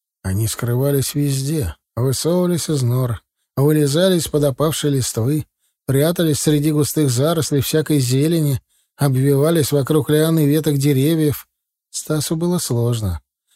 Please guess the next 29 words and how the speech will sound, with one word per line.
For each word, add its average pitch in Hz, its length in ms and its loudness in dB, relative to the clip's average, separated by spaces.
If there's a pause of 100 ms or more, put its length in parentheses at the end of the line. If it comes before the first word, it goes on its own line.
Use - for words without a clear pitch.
(140)
Алисе 139 480 0
с - 120 -6
её 143 220 2
менее 156 420 2
впечатляющим 135 840 -2
восприятием 131 840 0 (140)
и 143 140 0
физическими 135 800 0
данными, 180 580 2 (380)
по 135 180 0
идее, 160 340 2
должно 143 440 0
было 165 200 0
быть 147 180 0
куда 127 320 -2
сложнее. 127 720 0 (340)
Но 127 180 -2
не 226 200 0
было, 180 340 -2 (500)
потому 127 320 0
что - 160 -2
в - 20 2
один 139 300 2
момент 151 520 2
девушка 139 600 0
до 135 120 0
визга, 147 360 2
впечатлившаяся 135 880 -2
видом 139 460 0